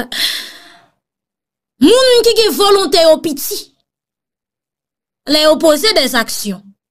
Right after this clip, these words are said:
ou wè l pa ta sipoze fèt konsa, antanke jounalis de karyè,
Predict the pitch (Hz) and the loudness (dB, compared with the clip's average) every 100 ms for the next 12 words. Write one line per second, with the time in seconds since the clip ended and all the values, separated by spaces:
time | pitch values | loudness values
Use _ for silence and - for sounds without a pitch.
0 | _ _ _ - 359 349 370 349 320 320 | _ _ _ 0 4 4 2 0 -2 -4
1 | 294 349 277 311 269 277 269 240 302 277 | -4 -6 0 0 0 -2 -2 -2 0 0
2 | 277 - 302 285 269 220 170 359 381 320 | 0 -2 0 0 2 2 2 2 4 2
3 | 233 233 185 226 214 190 185 285 392 240 | 0 -2 0 0 0 -2 0 0 0 -2